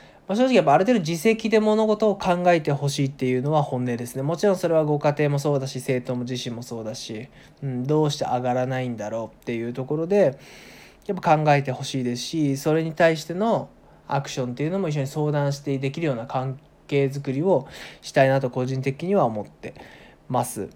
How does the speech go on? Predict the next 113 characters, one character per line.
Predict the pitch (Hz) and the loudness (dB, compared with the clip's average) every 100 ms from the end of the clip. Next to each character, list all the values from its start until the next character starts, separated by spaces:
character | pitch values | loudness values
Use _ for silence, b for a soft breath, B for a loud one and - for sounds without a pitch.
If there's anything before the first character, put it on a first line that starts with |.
| - | -14
う | 143 | -8
ん。 | 123 113 139 _ _ _ _ _ _ _ _ - - | -6 -6 -12 _ _ _ _ _ _ _ _ -20 -8
や | 156 | 0
っ | |
ぱ、 | 143 123 - - | 0 0 -8 -12
ま | 160 | -8
あ、 | 151 | -6
こ | - | -6
ち | 156 | 0
ら | 254 | 2
も | 185 143 | 2 0
で | |
す | 139 | -4
ね、 | 147 | -4
そ | 139 | -4
ん | 170 | -2
な | 170 | 0
偉 | 170 | 2
そ | 185 208 | 4 2
う | |
に | 160 | 2
多 | 156 | -6
席 | 147 180 - | -6 -8 -8
思 | - | 2
考 | 170 | 4
は | |
ダ | 139 139 | 4 2
メ | 170 | 4
だ | |
っ | 147 | 2
て | 127 | 0
言 | 117 | -10
っ | |
て | 120 - | -6 -2
い | 165 | 0
る | 202 | 2
ん | |
で | 185 | 0
す | 131 | 0
け | 139 | -2
ど | |
も、 | 123 | -2
自 | 143 | -4
分 | 170 226 | -2 -2
自 | |
身 | 269 240 | 0 -2
も | |
過 | 156 180 | -2 0
去 | 160 | 0
で | |
す | 127 - | -2 -6
ね、 | 117 127 B B B B B B B - | -8 -8 B B B B B B B -14
え | 135 | -14
っ | - | -12
と、 | - 127 | -10 -4
前 | 143 156 165 170 170 165 | 0 0 0 0 -2 -2
勤 | - 175 | -4 -4
め | 160 | 0
て | 151 | 0
い | |
た | 151 | 2
会 | 165 170 | 4 6
社 | 180 190 | 6 4
で | |
は | 190 | 4
正 | 180 | 2
直 | 156 | -4
多 | 147 139 | -4 -4
席 | 151 151 165 156 | -2 -4 -2 -2
に | 156 | 0
な | 156 | -2
っ | 156 | -2
て | - | -4
い | 127 | -2
た | 156 | -2
気 | 147 143 | -4 -4
が | 143 139 | 2 2
し | 139 139 | 0 -4
ま | 131 | -4
す。 | 123 120 | -6 -6
な | 139 | -4
か | 156 | -2
な | 170 | 0
か | 156 | 0
営 | 151 | 2
業 | 151 156 | 0 0
成 | 160 | -2
績 | 147 139 127 | -2 -4 0
が | 127 123 | 2 2
上 | |
が | 131 | 2
ら | 131 | 0
な | 131 131 | 0 -2
い | |
の | 131 143 | 0 2
を | 175 | 2
自 | 139 | 0
分 | 135 139 135 139 | -2 -2 0 0
の | 165 143 113 - | 0 -2 -2 -2
努 | 139 135 | 0 2
力 | 123 123 | 0 -2
や | 127 139 120 | 0 2 2
ス | - - | -4 -10
キ | 127 | -8
ル | 117 | -6
や | 117 123 | -4 -4
能 | 127 131 | -2 -2
力 | 127 123 127 120 | -4 -6 -6 -6
じ | 123 139 | -4 -4
ゃ | |
な | 151 165 | -2 -4
く | - | -8
て、 | - 180 156 107 | -2 2 2 0